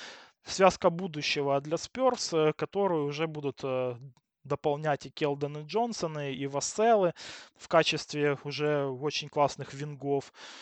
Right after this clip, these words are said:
И такая команда будет, конечно, у Сперс прям намного перспективнее, чем даже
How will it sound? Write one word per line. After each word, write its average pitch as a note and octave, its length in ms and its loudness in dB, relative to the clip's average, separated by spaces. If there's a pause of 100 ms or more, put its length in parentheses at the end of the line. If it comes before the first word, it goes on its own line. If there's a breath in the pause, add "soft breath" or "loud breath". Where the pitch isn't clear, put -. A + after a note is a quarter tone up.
(460 loud breath)
И E3+ 840 4
такая F3+ 320 4
команда D#3+ 460 0
будет, C#3+ 340 -8
конечно, D3+ 400 -6
у C3+ 40 -10
Сперс - 360 -6
прям C#3 480 -4
намного C#3+ 400 -4
перспективнее, C#3 840 -6
чем B2+ 240 -8
даже B2+ 440 -4